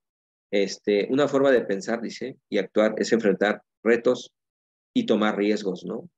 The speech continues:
Que es algo que durante, yo se los, se los comparto, he tomado retos y riesgos, y, y sobre todo, eh, algo bien importante es cómo, este,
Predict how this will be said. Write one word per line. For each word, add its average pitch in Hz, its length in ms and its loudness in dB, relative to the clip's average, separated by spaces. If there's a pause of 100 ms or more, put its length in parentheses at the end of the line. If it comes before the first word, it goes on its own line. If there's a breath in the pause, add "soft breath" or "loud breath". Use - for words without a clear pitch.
(260)
Que 104 280 2
es - 120 -6
algo 110 300 4
que 95 100 2
durante, 90 600 -4 (240)
yo 196 100 0
se 202 100 -2
los, 190 440 -4 (320)
se - 240 -8
los 87 160 -2
comparto, 113 420 0
he 110 100 0
tomado 92 640 -2
retos 104 420 -6
y 95 60 -8
riesgos, 101 640 -6 (280)
y, 101 320 -12
y 113 200 -2
sobre 101 280 -2
todo, 113 400 0 (840)
eh, 98 320 0
algo 117 220 4
bien 120 160 0
importante 113 560 -4
es - 220 -8 (100)
cómo, 143 480 0 (1040)
este, 92 800 -6